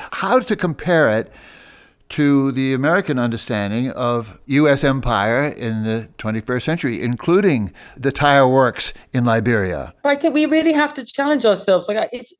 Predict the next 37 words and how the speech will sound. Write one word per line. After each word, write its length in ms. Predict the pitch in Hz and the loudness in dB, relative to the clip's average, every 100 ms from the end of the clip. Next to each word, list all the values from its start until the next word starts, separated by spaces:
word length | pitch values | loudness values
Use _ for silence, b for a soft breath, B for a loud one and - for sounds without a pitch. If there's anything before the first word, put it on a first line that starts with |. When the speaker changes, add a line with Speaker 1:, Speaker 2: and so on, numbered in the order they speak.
| - | -4
Speaker 2:
I'm 140 | 247 | -4
ch-, 140 | - 214 | -4 -2
talking 220 | 339 302 | 0 0
about 240 | 240 220 | 2 0
myself. 480 | 208 202 196 233 208 | 2 0 0 -2 0
I'm 120 | 170 | -2
challenging. 500 | 170 220 214 190 190 180 | -2 0 0 -2 -6 -2
I 160 | 214 233 | 0 0
grew 320 | 175 196 208 | -2 0 2
up 140 | 214 | 0
in 160 | 175 180 | -2 -2
the 80 | 165 | -2
West. 400 | 160 175 175 - | 2 0 0 -6
I 100 | 170 | -6
grew 180 | 170 175 | 0 -2
up 120 | 175 | -2
with 140 | 165 - _ B B B | -6 -8 _ B B B
this 120 | 165 | -8
consciousness 540 | - 196 185 175 170 156 | -4 -2 -2 -2 -6 -4
of 160 | 147 | -6
believing, 760 | 165 165 185 185 151 151 151 147 b b b b - | -4 -2 -2 -4 -2 -2 -2 -10 b b b b -6
at 100 | 165 | -2
least 280 | 190 220 185 | -2 -4 -6
in 80 | 170 | 0
some 200 | 185 175 | 0 0
sense, 220 | 175 170 | -4 -4
in 100 | 165 | -4
progress. 460 | 180 175 160 160 - - | -2 -2 -2 -6 -10 -8
I 60 | |
think 320 | 202 254 - _ | -6 -6 -6 _
particularly 300 | - - 214 | -12 -6 0
young 160 | 208 233 | 0 0
people 280 | 214 202 185 | -4 -2 0
are 60 | |
asking 300 | 180 180 170 | 0 -2 -4
now 300 | 185 196 180 | -4 -2 -2
is, 160 | 151 | -2